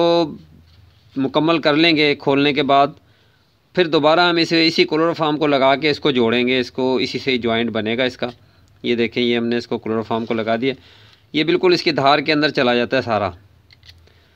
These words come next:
और अगर बाहर प्लास्टिक पे ये ज़्यादा लगेगा तो प्लास्टिक की शेप ख़राब कर देता है, फिर वो बदनुमा महसूस होता है, अच्छा नहीं लगता है। ये देखें, ये पानी की तरह इसके अंदर चला गया सारा। ये जब हम क्लोरोफॉर्म से फारिग हो जाएंगे, इसमें डाल दिया हमने,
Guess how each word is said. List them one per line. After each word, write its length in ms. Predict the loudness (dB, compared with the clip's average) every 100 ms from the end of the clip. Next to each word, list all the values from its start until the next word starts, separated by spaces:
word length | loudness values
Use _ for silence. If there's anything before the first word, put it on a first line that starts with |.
| _ -4
और 120 | -2
अगर 180 | 0 0
बाहर 240 | 0 0 0
प्लास्टिक 420 | 2 0 0 -4
पे 80 | 2
ये 120 | 2 4
ज़्यादा 240 | 4 4
लगेगा 380 | 4 2 4 2
तो 120 | 0
प्लास्टिक 420 | 0 0 0 -4 -4
की 100 | -2
शेप 260 | 0 -2
ख़राब 260 | 0 -2 0
कर 160 | -2 -2
देता 220 | -2 -2
है, 160 | -2 -6 _ -20 _ _ _ _ -10 -2
फिर 140 | 0
वो 300 | 2 2 2
बदनुमा 420 | 0 0 0 0
महसूस 320 | -2 -4 -4
होता 200 | -4 -2
है, 80 | -2
अच्छा 180 | -2 -2
नहीं 100 | -2
लगता 280 | -2 -4 -6
है। 120 | -8 -10 -20 -20 -20 -20 -20 -20 -6
ये 80 | -2
देखें, 220 | -2 0
ये 420 | 0 2 2 2 2
पानी 300 | 0 -2 -2
की 100 | -2
तरह 200 | -2 -2
इसके 200 | -2 -4
अंदर 140 | -4
चला 240 | -4 -2 0
गया 200 | 0 -2
सारा। 320 | -2 -4 -6 -18 -20 -20 -20 -20 -20 -20 -20 -20 -20 -20 -20 -20 -20 -20 -20 -20 -20 -20 -20 -20 -20 -20 -20 -14 0
ये 260 | 2 4
जब 120 | 2 2
हम 180 | 0 -2
क्लोरोफॉर्म 640 | 0 2 2 2 2 0
से 160 | 0 0
फारिग 280 | 2 2 2
हो 100 | 2
जाएंगे, 340 | 2 2 0
इसमें 220 | -2 -2
डाल 200 | 0 0
दिया 220 | 2 2
हमने, 220 | 2 0